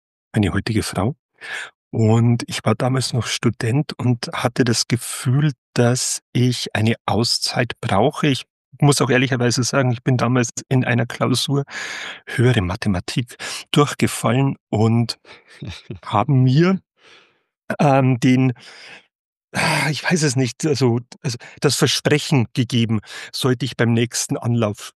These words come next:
Speaker 1: das Ganze schaffen, dann muss ich irgendwas Besonderes machen. Und ich,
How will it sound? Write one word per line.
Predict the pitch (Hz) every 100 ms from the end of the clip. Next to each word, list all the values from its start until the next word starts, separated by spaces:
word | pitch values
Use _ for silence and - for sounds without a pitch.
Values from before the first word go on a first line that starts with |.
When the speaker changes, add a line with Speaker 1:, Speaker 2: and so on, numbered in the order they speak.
| _
Speaker 1:
das | - 123
Ganze | - 107 -
schaffen, | 107 - 110 - 120 - - - - -
dann | 110 117 120
muss | 139 127
ich | 123
irgendwas | 131 120 113
Besonderes | - - 127 135 101 95
machen. | 110 101 131
Und | 117
ich, | 151